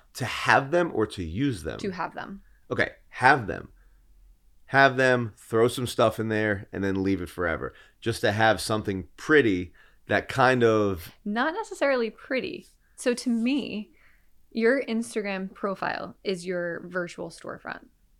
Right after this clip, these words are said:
Speaker 1: Yep.
Speaker 2: Okay, so, like, you want somebody to find your post in their feed and click on it, A K A walk through the doors into your store.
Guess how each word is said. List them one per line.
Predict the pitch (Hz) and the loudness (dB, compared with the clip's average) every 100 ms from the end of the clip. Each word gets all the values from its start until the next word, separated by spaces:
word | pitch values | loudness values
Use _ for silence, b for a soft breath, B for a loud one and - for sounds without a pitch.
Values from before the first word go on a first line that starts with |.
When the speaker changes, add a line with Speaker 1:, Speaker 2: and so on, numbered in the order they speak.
| _ | _
Speaker 1:
Yep. | 117 - _ - | -6 -6 _ -6
Speaker 2:
Okay, | 190 196 | -6 -6
so, | - - 185 | -8 -8 -4
like, | 185 180 _ _ _ _ | -4 -8 _ _ _ _
you | 214 214 | -6 -4
want | 214 208 | -4 -6
somebody | 208 190 185 175 175 | -6 -4 -4 -6 -8
to | 175 | -10
find | 190 180 180 | -10 -8 -8
your | 185 196 | -8 -10
post | - 180 175 - - - | -6 -6 -8 -12 -18 -12
in | 180 | -10
their | 170 175 185 - | -10 -10 -12 -14
feed | - 170 165 170 _ _ _ _ - | -12 -10 -10 -14 _ _ _ _ -10
and | 180 175 175 175 175 - _ | -8 -8 -8 -10 -12 -18 _
click | - 240 240 | -8 -6 -4
on | 185 175 | -6 -6
it, | 170 - _ | -8 -10 _
A | 185 | -10
K | 180 175 | -6 -8
A | |
walk | 160 160 160 - | -8 -8 -10 -10
through | 202 | -8
the | 190 | -8
doors | 175 165 165 160 | -8 -8 -10 -10
into | 165 160 165 | -12 -14 -14
your | 165 | -16
store. | 160 - - - | -16 -16 -16 -16